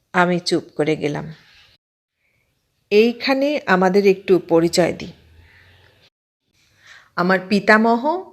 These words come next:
ঈশ্বর নীলকমল চাটুর্যে এই বাঁকিপুরে এসে প্রথম ওকালতি আরম্ভ করেন। সে মিউটিনির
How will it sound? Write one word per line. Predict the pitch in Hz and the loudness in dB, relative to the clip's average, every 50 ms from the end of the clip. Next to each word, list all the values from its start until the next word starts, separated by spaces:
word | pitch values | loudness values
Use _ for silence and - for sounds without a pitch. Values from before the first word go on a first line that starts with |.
| - - | -10 -6
ঈশ্বর | 214 202 - - - 220 208 196 | -4 -2 -2 -2 -2 -2 -2 -2
নীলকমল | 185 180 185 190 208 220 233 226 262 254 254 277 302 294 | -2 -2 0 0 0 0 0 -2 -4 -4 -2 -2 -4 -2
চাটুর্যে | - 220 165 160 - 165 160 160 - 202 285 381 - - - - - _ _ _ _ - | -2 -2 -2 -2 -2 -6 -4 0 2 2 2 2 -2 -12 -20 -20 -20 _ _ _ _ -2
এই | 202 196 185 185 | 0 2 2 2
বাঁকিপুরে | 170 180 180 175 180 180 - 247 240 247 262 262 269 262 | 0 0 0 0 0 0 -2 -4 -4 -2 -2 0 2 4
এসে | 240 190 190 - - 269 294 | 4 4 4 4 2 0 -2
প্রথম | - - 202 185 180 - - 202 196 190 180 - - | 0 0 0 0 0 -2 -4 -2 -2 -4 -6 -6 -4
ওকালতি | 180 175 175 - 175 180 175 170 170 175 175 | -4 -2 2 2 2 2 2 -2 -2 -2 -2
আরম্ভ | 170 156 151 147 143 147 147 - 160 - | -2 0 -2 -6 -8 -8 -8 -8 -6 -6
করেন। | 160 - 151 131 139 143 - _ _ _ _ _ _ _ _ _ _ _ _ _ _ _ _ _ _ _ _ - | -8 -10 -10 -12 -14 -16 -20 _ _ _ _ _ _ _ _ _ _ _ _ _ _ _ _ _ _ _ _ -8
সে | - - - 254 240 226 220 | -4 -2 2 4 6 6 6
মিউটিনির | 208 196 196 208 226 254 277 262 262 285 285 277 277 285 277 - | 4 2 0 0 0 -2 -4 -4 -6 -6 -6 -4 -4 -4 -4 -4